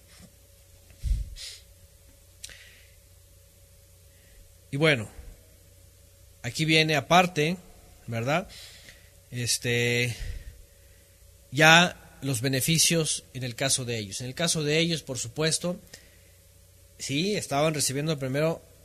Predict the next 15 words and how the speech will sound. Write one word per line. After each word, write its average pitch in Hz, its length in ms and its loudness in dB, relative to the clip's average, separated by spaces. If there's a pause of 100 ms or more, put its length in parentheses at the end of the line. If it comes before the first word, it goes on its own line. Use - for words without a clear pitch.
gran 151 340 2
responsabilidad. 113 880 -8 (1900)
Yo 151 160 -4
creo 156 260 -2
que, 147 400 0 (1600)
no 143 160 -6
sé, 151 240 0
¿verdad? 139 400 -2
Este, 120 520 -4 (400)
yo 127 200 -6
crecí 135 280 -2
en 143 80 -6
un 143 100 -6
ambiente, 131 640 -4 (1600)
eh, 120 720 -4